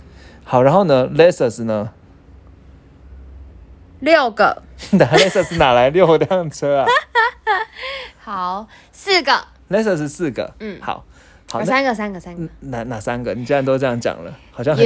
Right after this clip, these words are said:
Speaker 1: 精算。
Speaker 2: U、X、N、X、R、X。
Speaker 1: 啊，没错，这都有中前十。
Speaker 2: <laughs>
Speaker 1: 没错，很厉害。
Speaker 2: 都有嘛，对不对？
Speaker 1: 对，都有中。
Speaker 2: 然后宾士G L C一定有吧？
Speaker 1: 有，有。
Speaker 2: G L E，啊，没有，没有，没有。C三百。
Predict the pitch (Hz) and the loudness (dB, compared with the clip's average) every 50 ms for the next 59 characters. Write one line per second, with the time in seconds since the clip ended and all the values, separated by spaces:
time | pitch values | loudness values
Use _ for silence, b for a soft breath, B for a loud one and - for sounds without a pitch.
0 | 240 240 240 - 165 175 175 254 240 233 - 240 233 233 214 233 226 226 233 233 | 4 6 4 4 2 2 2 2 4 4 4 4 2 2 2 2 0 0 -2 -4
1 | 233 226 226 226 220 214 214 214 - - 156 156 156 160 165 - - 180 170 170 | -6 -10 -10 -8 -6 -4 -4 -4 -4 -4 -6 -6 -8 -10 -12 -16 -16 -12 -10 -10
2 | 170 180 190 - _ - 175 202 220 - 196 185 165 - 208 185 185 190 185 143 | -10 -10 -12 -16 _ -2 0 0 0 0 -2 -2 2 2 2 2 2 2 2 2
3 | 117 113 - 139 123 113 - 104 87 - - - 427 440 339 370 320 269 262 _ | 2 2 -2 -4 -4 -4 -6 -6 -2 -2 -2 0 -2 -4 -4 -4 -6 -8 -12 _
4 | - 151 139 127 117 113 117 127 120 110 110 117 123 120 113 110 78 - 214 214 | -18 -14 -10 -8 -8 -8 -6 -8 -8 -6 -6 -6 -6 -6 -6 -8 -8 -4 -2 -2
5 | 214 214 185 165 156 143 147 - - 254 - - - - 120 123 123 95 - - | 0 0 -2 -4 -6 -12 -14 -12 -6 0 0 0 0 -2 -6 -4 -4 -4 -4 -4
6 | - 107 - - _ _ _ _ _ b b b b b b b b - 190 196 | -10 -12 -12 -12 _ _ _ _ _ b b b b b b b b -8 -4 -4
7 | 214 214 214 220 214 220 208 214 226 208 - 202 202 170 175 175 202 170 196 180 | -4 0 0 0 0 0 0 -2 -2 -2 -2 0 0 0 0 -2 -6 -8 -6 -6
8 | 175 170 175 175 165 - 151 - - - 50 - - 147 156 147 143 143 156 175 | -6 -6 -6 -8 -8 -10 -12 -12 -12 -14 -10 -4 2 4 6 6 6 6 4 4
9 | 214 240 - _ _ _ - 113 95 73 95 113 - b b b b b b b | 4 2 -2 _ _ _ -6 -4 -2 -2 -2 -2 -4 b b b b b b b
10 | b b b b b b _ _ _ _ _ _ _ _ - - - 214 208 214 | b b b b b b _ _ _ _ _ _ _ _ -20 -20 -16 -14 -12 -12
11 | 196 180 165 165 170 - - 226 262 302 - - 233 226 254 254 285 311 320 320 | -10 -10 -12 -12 -14 -14 -12 -12 -12 -10 -4 -2 0 0 0 0 -4 -6 -4 -2
12 | 311 320 277 190 - - 214 _ _ _ _ _ _ _ _ _ _ _ _ _ | 0 0 0 0 -4 -12 -20 _ _ _ _ _ _ _ _ _ _ _ _ _
13 | _ _ - - - 240 233 - 226 208 214 214 214 - - 208 | _ _ -20 -14 -12 -12 -12 -12 -12 -12 -12 -12 -14 -14 -18 -18